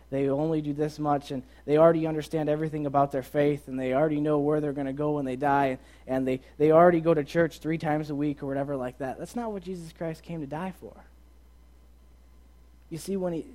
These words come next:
it says when he died, he died for us, just like we were.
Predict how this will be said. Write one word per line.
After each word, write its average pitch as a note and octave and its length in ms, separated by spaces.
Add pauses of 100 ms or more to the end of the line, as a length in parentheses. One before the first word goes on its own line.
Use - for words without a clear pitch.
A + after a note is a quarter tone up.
(100)
it D#3+ 80
says G3 240
when F3 120
he E3 80
died, F3+ 480 (1200)
he F3 140
died F3+ 260
for - 220
us, D#3+ 240
just - 240
like E3+ 160
we E3 100
were. D3+ 380